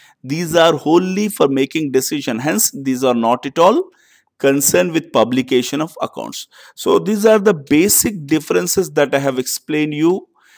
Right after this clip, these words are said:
regarding the financial accounting and management accounting. Besides, we discussed the relevance of the both. Uh, other videos pertaining to features, advantages, limitations of management accounting, then objectives,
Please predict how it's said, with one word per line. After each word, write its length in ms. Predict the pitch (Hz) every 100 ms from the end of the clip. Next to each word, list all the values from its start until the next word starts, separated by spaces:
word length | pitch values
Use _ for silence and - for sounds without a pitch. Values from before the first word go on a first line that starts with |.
| _ _
regarding 460 | 120 123 127 123 123
the 80 | 123
financial 500 | - 127 151 165 143
accounting 540 | - 147 147 156 160
and 160 | 131 113
management 520 | 117 131 127 147 139
accounting. 560 | 135 143 143 180 165
Besides, 720 | 127 117 - 147 170 208 - - _ _ _ _ _ _
we 220 | 123 131
discussed 600 | 127 127 - - 175 165
the 120 | 151
relevance 540 | 110 117 120 131 139 143
of 120 | 127
the 240 | 175 339 - -
both. 380 | 123 110 82 - _ _ - - _ -
Uh, 220 | 127 127 -
other 240 | 165 220
videos 560 | 202 185 180 190 190 -
pertaining 480 | 143 139 160 160 156
to 100 | 143
features, 760 | - 143 139 139 135 135 - - _ _ - _ -
advantages, 840 | 127 123 131 131 127 127 127 -
limitations 720 | 117 117 120 123 123 127 120
of 100 | 120
management 480 | 131 120 120 - 120
accounting, 580 | 120 127 123 120 123 120
then 140 | 120
objectives, 920 | 113 107 123 117 - 123 123 123 -